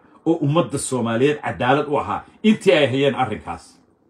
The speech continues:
Waxaan ka soo qaadayaa, aan kaga baxayaa, idinku gebagabeynaya. Reerkani seventeen century,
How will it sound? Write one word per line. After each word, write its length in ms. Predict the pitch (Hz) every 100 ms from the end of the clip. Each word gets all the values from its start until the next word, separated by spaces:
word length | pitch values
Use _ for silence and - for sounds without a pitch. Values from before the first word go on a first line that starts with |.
| _ _ _ _ _ _ _ _ _ _ _ _ _ _ _ _ _ _ _ _ _ _ _ -
Waxaan 320 | 117 113 107 -
ka 80 | 156
soo 240 | 135 131
qaadayaa, 380 | 117 120 101 107
aan 100 | 110
kaga 180 | 110 110
baxayaa, 460 | 104 - 87 87 78
idinku 280 | 95 98 131 101
gebagabeynaya. 680 | 101 80 85 98 90 71 - _ _ _ _ _ _ _ _ _ -
Reerkani 580 | 139 185 - 104 95 113 _ _ _
seventeen 600 | - - 139 139 - 180
century, 600 | - 160 151 - 85 71